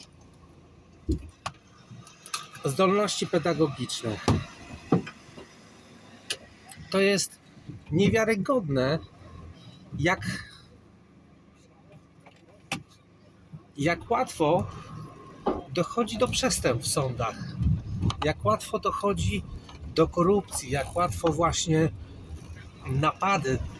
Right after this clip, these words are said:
które dokonali policjanci,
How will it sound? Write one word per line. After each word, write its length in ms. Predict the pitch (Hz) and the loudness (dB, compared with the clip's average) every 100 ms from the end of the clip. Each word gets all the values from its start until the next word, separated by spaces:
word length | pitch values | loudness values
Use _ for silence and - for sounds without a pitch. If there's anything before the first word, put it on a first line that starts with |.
| - | -10
które 340 | - 160 151 147 | 0 4 6 6
dokonali 720 | 156 160 165 165 165 160 139 - - - | 2 4 4 6 6 6 4 -2 -14 -2
policjanci, 920 | 175 156 156 - 185 202 190 - 139 | 4 4 2 2 4 4 2 0 -2